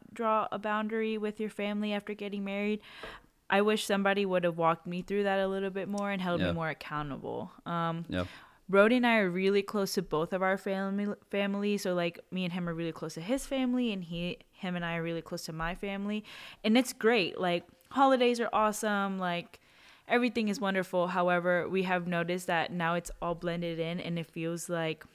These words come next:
Speaker 1: our families see us a part of their families, not like us being our own separate families that
Speaker 2: Mm.
Speaker 1: just, like, commune with them, if
Speaker 2: Yeah.
Speaker 1: that makes sense. And so it's been really hard, and I feel like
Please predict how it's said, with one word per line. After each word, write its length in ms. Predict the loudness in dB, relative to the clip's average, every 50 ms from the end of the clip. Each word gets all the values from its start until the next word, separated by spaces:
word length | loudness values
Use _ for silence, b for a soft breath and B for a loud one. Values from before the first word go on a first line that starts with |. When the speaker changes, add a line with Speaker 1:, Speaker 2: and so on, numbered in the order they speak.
| _ -10 -2
Speaker 1:
our 200 | 2 2 2 2
families 580 | 2 0 0 0 0 -2 -2 -2 -2 -4 -4 -6
see 200 | -6 -6 -6 -4 0
us 280 | 0 0 0 0 -2 -6
a 140 | -6 -6 -6
part 260 | -6 -4 -2 -2 0
of 140 | -2 -2 -2
their 180 | -2 -2 -2
families, 500 | -2 -2 -2 -2 -2 -2 -2 -2 -2 -2
not 180 | -2 -4 -2 -2
like 200 | -2 -2 -4 -4 -4
us 240 | -2 -2 -2 -4 -6
being 260 | -6 -6 -6 -6 -6 -4
our 160 | -2 -2 -2 -2
own 180 | -4 -4 -4 -4
separate 280 | -6 -8 -8 -8 -10
families 400 | -8 -6 -6 -6 -6 -6 -6 -4
that 120 | -2 -2 -2
Speaker 2:
Mm. 40 | -2
Speaker 1:
just, 260 | -2 -4 -4 -8 B B B B B B B B B B
like, 220 | -2 -2 -2 -2 -4
commune 420 | -6 -4 -2 -2 -2 -2 -2 -4
with 200 | -6 -8 -10 -10 -10
them, 180 | -8 -8 -6
if 80 | -2 0
Speaker 2:
Yeah. 120 | 0 0
Speaker 1:
that 100 | 0 -2
makes 220 | -6 -10 -12 -12 -12
sense. 260 | -12 -12 -12 -10 -8
And 180 | -6 -6 -4
so 380 | -4 -2 0 0 0 0 -2 -6 -10 _ _ _ _ _ _ _ _ _ _ -12 -6
it's 180 | -4 -4 -2 0
been 180 | 0 0 2
really 240 | 4 4 4 4 2
hard, 400 | 2 2 2 2 4 4 2 2
and 120 | 0 -2 -2
I 100 | -4 -4
feel 260 | -2 0 0 2 2
like 360 | 2 0 0 -2 -4 -10